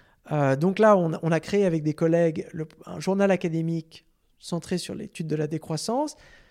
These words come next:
en suivant une logique d'un journal à but non lucratif, donc open access. Et, euh, donc moi, j-, j'aimerais apprendre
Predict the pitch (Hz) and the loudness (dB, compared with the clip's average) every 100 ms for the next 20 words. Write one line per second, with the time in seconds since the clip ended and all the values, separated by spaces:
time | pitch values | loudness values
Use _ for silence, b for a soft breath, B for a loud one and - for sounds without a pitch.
0 | b b b _ _ 175 180 208 185 214 | b b b _ _ -4 -2 -2 0 2
1 | 208 190 175 180 160 180 202 180 160 151 | 2 2 2 2 2 0 -2 -2 -4 -2
2 | 165 170 175 170 - 156 151 165 185 165 | -2 0 -2 -2 -4 -6 -6 -6 -4 -2
3 | 165 165 165 - 226 311 - _ - 160 | -2 -4 -8 -6 -4 -4 -6 _ -12 -10
4 | 156 - 190 190 202 185 - 175 - 202 | -10 -2 -2 0 -2 -2 -4 -6 -2 -2
5 | 302 - - b b b b b b b | -2 -4 -10 b b b b b b b
6 | _ 202 220 262 247 - 175 151 151 220 | _ 2 2 2 -4 -4 -2 -2 2 0
7 | 226 190 202 - _ 190 175 165 170 180 | 2 2 2 -2 _ -18 -4 0 2 2
8 | 190 196 - _ _ _ _ _ _ _ | 2 0 -10 _ _ _ _ _ _ _
9 | _ _ 185 180 - 196 254 277 - | _ _ -2 -2 -2 0 0 -2 -10